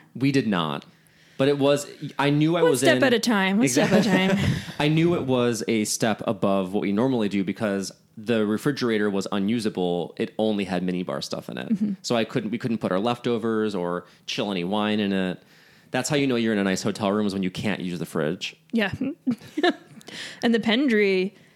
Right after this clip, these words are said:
Speaker 2: it was filled to the brim with
Speaker 1: That's
Speaker 2: snacks.
Speaker 1: right, yeah.
Speaker 2: No, nothing. We had to eat our Chinese food in bed. We
Speaker 1: The
Speaker 2: were
Speaker 1: mo-, the
Speaker 2: forced to do it.
Speaker 1: The most we could do is, like, set things on top of the beers, like, a little, there's, like, a little sliver of real estate. And then we're worried the whole time, like,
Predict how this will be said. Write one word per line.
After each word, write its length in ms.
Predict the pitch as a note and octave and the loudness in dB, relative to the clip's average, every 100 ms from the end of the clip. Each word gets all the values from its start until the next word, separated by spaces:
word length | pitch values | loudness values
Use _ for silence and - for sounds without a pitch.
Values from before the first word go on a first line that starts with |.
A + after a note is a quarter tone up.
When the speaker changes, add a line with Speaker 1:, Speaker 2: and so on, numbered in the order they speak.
| _ | _
Speaker 2:
it 40 | A#3 | 0
was 140 | A3+ | 0
filled 220 | - G#3+ | 0 -2
to 80 | G3 | -2
the 100 | - | -4
brim 240 | F#3+ F#3+ G#3+ | -2 -2 -2
with 80 | A3 | -2
Speaker 1:
That's 100 | A3+ | 0
Speaker 2:
snacks. 120 | F#3+ | 0
Speaker 1:
right, 180 | F2+ - | 0 0
yeah. 280 | F2+ - G2 - - _ _ | -2 -2 -8 -14 -20 _ _
Speaker 2:
No, 240 | - G#3 G3+ - | -4 -4 -4 -6
nothing. 340 | A3+ A3 A3+ G#3+ | -4 0 0 2
We 60 | |
had 60 | A#3+ | 2
to 140 | B3+ | 2
eat 120 | C4 C4+ | 2 2
our 140 | B3+ | 0
Chinese 400 | - B3 A3+ A3+ | 0 0 2 2
food 160 | A#3 G#3+ | 2 2
in 120 | G3 | 2
bed. 340 | B3 G3+ - - - | 2 0 -4 -8 2
We 60 | |
Speaker 1:
The 80 | A#3 | 4
Speaker 2:
were 40 | |
Speaker 1:
mo-, 60 | E3 | 4
the 80 | - | 4
Speaker 2:
forced 300 | C#4 C4+ - | 4 4 0
to 120 | - G#3 | -2 2
do 200 | G3 F3+ | 2 0
it. 160 | E3 | 0
Speaker 1:
The 80 | D#3+ | 2
most 300 | D#3 D#3 F#3+ | 4 2 0
we 60 | G#3 | 0
could 140 | F3+ | 0
do 200 | B2 C3+ | 2 2
is, 100 | C3 | 2
like, 140 | A2+ A2 | 0 -2
set 320 | - A#2 - | -2 -2 -2
things 200 | A#2+ A2 | -2 -2
on 140 | F#2+ | -2
top 260 | F#2 - F2+ | -4 -6 -6
of 80 | G2 | -6
the 60 | |
beers, 400 | E2 F2 E2 F2 | -4 -2 -2 -2
like, 120 | G2 F#2+ | -4 -4
a 20 | |
little, 200 | G2+ G2 | -4 -4
there's, 120 | A#2 | -4
like, 60 | A2+ | -2
a 40 | |
little 160 | A2+ A2 | -2 -2
sliver 460 | - - G#2 F#2+ F#2 | -4 -2 0 2 0
of 100 | E2 | 0
real 180 | E2+ F#2 | 0 -2
estate. 420 | - A#2+ A#2 - - - | -2 -2 -2 -4 -14 -6
And 100 | A#2+ A#2+ | 0 2
then 60 | |
we're 140 | A#2+ A#2 | 4 4
worried 200 | A2+ G#2 | 2 2
the 60 | |
whole 140 | G2+ G2+ | 2 0
time, 320 | - F#2 F#2+ | 0 0 2
like, 260 | F2+ F2+ | 2 0